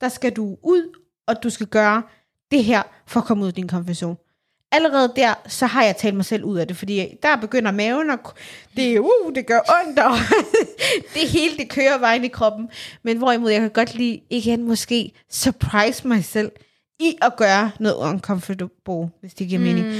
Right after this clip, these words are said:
Speaker 1: Så det kunne være for eksempel, øhm, hvad synes jeg, øh, jeg tror, jeg, jeg har mange nok af de samme ting, som, som andre mennesker synes er ukomfortabel. Øhm, og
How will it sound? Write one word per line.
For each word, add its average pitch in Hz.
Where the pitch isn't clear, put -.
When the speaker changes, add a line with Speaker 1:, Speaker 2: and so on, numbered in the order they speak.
Speaker 1:
Så 262
det 254
kunne 240
være 233
for 226
eksempel, 208
øhm, 175
hvad 208
synes 202
jeg, 175
øh, 202
jeg 226
tror, 269
jeg, 214
jeg 240
har 247
mange 262
nok 220
af 202
de 196
samme 226
ting, 240
som, 196
som 208
andre 214
mennesker 208
synes 202
er 175
ukomfortabel. 185
Øhm, 180
og -